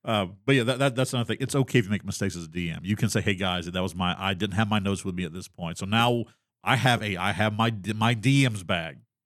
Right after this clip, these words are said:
I have a D M bag for every game I run. There is the tr-, there is the Trapper Keeper that has the story and the notes, and it just, I have a bag for every game I run.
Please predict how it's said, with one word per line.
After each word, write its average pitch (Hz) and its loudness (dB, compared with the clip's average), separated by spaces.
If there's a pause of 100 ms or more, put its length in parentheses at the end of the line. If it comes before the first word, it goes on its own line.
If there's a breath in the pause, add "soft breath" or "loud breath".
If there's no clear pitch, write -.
(400)
I 147 8
have 175 6
a 117 0
D 160 4
M 139 0
bag 120 2
for 120 -6
every 127 2
game 123 2
I 117 4
run. 95 -2
There 90 -6
is 90 -6
the 87 -6
tr-, - -14
there 98 -2
is 85 -4
the 87 -12
Trapper 139 4
Keeper 143 2
that 107 0
has 104 -2 (320 soft breath)
the 104 -6
story 156 6
and 110 -2
the 107 -2
notes, 135 4
and 98 -8
it 104 -12
just, 107 -4
I 117 0
have 117 2
a 113 0
bag 113 2
for 107 -2
every 113 2
game 113 -2
I 98 -2
run. 98 -4